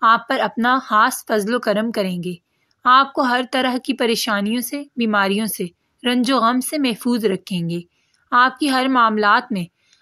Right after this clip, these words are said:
अल्लाह पाक गैबी मदद फरमाएंगे। इस दुआ की बरकत से अल्लाह पाक आप पर खास नजर करम रखेंगे। इस दुआ को कम अज कम एक मरतबा लाजमी पढ़ें। इस दुआ को अपनी ज़िंदगी का हिस्सा बना लें।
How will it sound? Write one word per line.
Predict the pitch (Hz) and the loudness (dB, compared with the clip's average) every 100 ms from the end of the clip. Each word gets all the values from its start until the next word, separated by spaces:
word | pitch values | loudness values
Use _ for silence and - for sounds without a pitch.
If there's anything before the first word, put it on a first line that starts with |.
| - | -6
अल्लाह | 220 226 208 - | -2 0 -2 2
पाक | 226 247 | 4 4
गैबी | 220 233 247 | 2 2 2
मदद | 247 214 240 - | 2 2 0 -2
फरमाएंगे। | 208 180 175 170 175 180 _ 233 | -4 -4 -6 -6 -8 -12 _ -14
इस | - | -4
दुआ | 240 220 226 | 0 2 2
की | 294 | 0
बरकत | 247 247 269 269 | -2 -2 -2 -6
से | - 294 294 _ _ - 247 | -4 -6 -8 _ _ -12 -2
अल्लाह | 214 220 - | 0 0 2
पाक | 233 254 269 - | 4 4 0 0
आप | 226 226 | 2 2
पर | 254 247 | -4 0
खास | 233 240 254 220 | 2 2 2 -4
नजर | 208 208 240 | -2 -2 -2
करम | 247 214 226 | -2 -2 0
रखेंगे। | 190 - 190 175 175 - _ _ _ _ - | -2 -4 -8 -6 -8 -12 _ _ _ _ -4
इस | 240 | -2
दुआ | 226 233 247 | 2 4 4
को | 277 302 302 _ _ _ - | 2 -2 -2 _ _ _ 0
कम | 269 | 2
अज | 302 - | 0 0
कम | 277 269 - | -2 -2 -2
एक | 254 269 269 | 0 0 0
मरतबा | 214 190 226 190 220 262 _ _ _ | -2 -2 -2 0 -2 -2 _ _ _
लाजमी | 233 214 196 214 220 | 0 2 2 0 0
पढ़ें। | 185 175 180 - _ | -2 -4 -8 -12 _
इस | 277 - - | -8 -6 0
दुआ | 233 220 262 | 4 4 2
को | 294 | 0
अपनी | 302 - - 262 254 | -4 -6 -6 -2 0
ज़िंदगी | 202 220 214 226 247 | 0 0 -2 -2 -2
का | 269 | -2
हिस्सा | 214 208 - 262 | -2 -4 -2 0
बना | 233 196 185 | 0 -2 -4
लें। | 185 233 | -4 -8